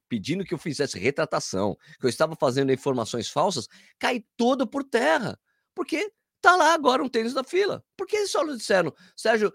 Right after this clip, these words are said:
estamos cientes, o nosso tênis já foi, tênis já foi enviado, estamos aguardando a atualização da lista da World Athletics"?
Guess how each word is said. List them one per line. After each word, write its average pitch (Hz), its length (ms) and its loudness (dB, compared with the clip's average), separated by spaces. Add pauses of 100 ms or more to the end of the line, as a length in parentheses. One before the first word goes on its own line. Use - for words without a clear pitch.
(160)
estamos 233 360 -2
cientes, 208 320 0
o 202 80 -2
nosso 190 360 0
tênis 185 360 2
já 165 260 0
foi, 175 240 -2
tênis 175 260 0
já 165 120 0
foi 170 160 -4
enviado, 165 240 2
estamos 196 260 -2
aguardando 180 380 0
a - 20 0
atualização 175 560 -4
da 185 80 -2
lista 175 340 -2
da 180 220 -2
World 175 220 -4
Athletics"? 202 500 -6